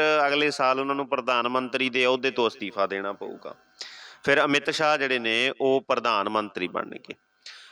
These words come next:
ਹਾਲਾਂਕਿ ਅਮਿਤ ਸ਼ਾਹ ਦਾ ਬੈਕਗ੍ਰਾਉਂਡ ਆਪਾਂ ਨੂੰ ਸਾਰਿਆਂ ਨੂੰ ਪਤਾ ਵੀ ਕਿਸ ਤਰ੍ਹਾਂ ਦਾ ਬੈਕਗ੍ਰਾਉਂਡ ਹੈ। ਸੋ, ਅਹ, ਜਿਹੜਾ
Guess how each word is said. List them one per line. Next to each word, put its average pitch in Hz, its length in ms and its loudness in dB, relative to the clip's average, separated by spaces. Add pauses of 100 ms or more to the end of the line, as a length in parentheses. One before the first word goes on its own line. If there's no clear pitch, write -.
(160)
ਹਾਲਾਂਕਿ 175 340 2
ਅਮਿਤ 170 220 -2
ਸ਼ਾਹ 170 280 0
ਦਾ 165 100 2
ਬੈਕਗ੍ਰਾਉਂਡ 139 520 0
ਆਪਾਂ 143 220 0
ਨੂੰ 139 100 -2
ਸਾਰਿਆਂ 120 360 0
ਨੂੰ 139 100 0
ਪਤਾ 131 280 2
ਵੀ 139 120 0
ਕਿਸ 120 260 -4
ਤਰ੍ਹਾਂ 131 200 0
ਦਾ 135 120 2
ਬੈਕਗ੍ਰਾਉਂਡ 120 580 0
ਹੈ। 127 140 2
ਸੋ, 147 300 -4
ਅਹ, 123 480 2
ਜਿਹੜਾ 156 400 2